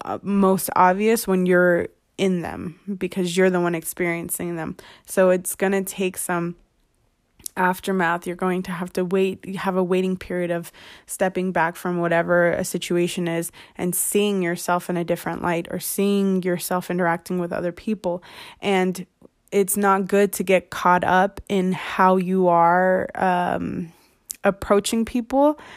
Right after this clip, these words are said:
or how you're being perceived, because that was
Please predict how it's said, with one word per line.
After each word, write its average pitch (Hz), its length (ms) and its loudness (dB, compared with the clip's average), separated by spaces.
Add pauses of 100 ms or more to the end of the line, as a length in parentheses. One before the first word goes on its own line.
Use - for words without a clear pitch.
(280)
or 196 360 8
how 196 240 4
you're 196 220 2
being 196 280 0
perceived, 208 720 -2 (400)
because 190 520 6
that 185 160 8
was 196 180 2